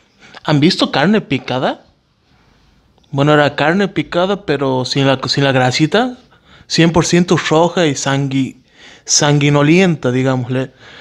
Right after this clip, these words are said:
el término, y era eso. Y lo que más asustaba era el hecho de la tranquilidad con la que Ana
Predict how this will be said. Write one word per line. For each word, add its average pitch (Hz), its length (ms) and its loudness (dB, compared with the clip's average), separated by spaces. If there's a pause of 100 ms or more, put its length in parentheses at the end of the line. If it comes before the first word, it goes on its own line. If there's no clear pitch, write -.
(260)
el 117 240 -4
término, 123 580 0
y 120 220 -6
era 160 240 2
eso. 139 420 -2 (640)
Y 139 400 2
lo 131 140 2
que 139 100 -2
más 156 300 0
asustaba 214 540 0
era 208 100 2
el 143 100 2
hecho 147 280 0
de 208 120 2
la 139 220 -2 (140)
tranquilidad 156 880 0 (640)
con 135 180 2
la 127 140 2
que 131 160 0
Ana 208 480 0